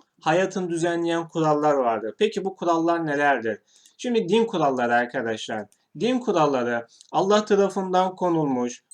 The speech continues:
ve peygamberler vasıtasıyla insanlara ulaşmış bir takım emir ve yasakları bütünden oluşmaktadır. Din kuralları genellikle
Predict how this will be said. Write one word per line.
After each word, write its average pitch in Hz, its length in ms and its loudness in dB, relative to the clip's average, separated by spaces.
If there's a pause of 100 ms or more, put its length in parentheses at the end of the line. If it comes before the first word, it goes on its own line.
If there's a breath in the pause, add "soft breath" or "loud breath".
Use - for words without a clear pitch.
ve 160 160 0
peygamberler 180 800 4
vasıtasıyla 170 1080 0 (200)
insanlara 190 640 0
ulaşmış 180 680 0 (260 soft breath)
bir 220 400 -4
takım 175 480 0 (120)
emir 196 480 2
ve 180 100 4
yasakları 175 720 2
bütünden 180 520 0
oluşmaktadır. 156 880 -2 (380 soft breath)
Din 254 200 2
kuralları 151 720 2 (220 soft breath)
genellikle 165 1000 0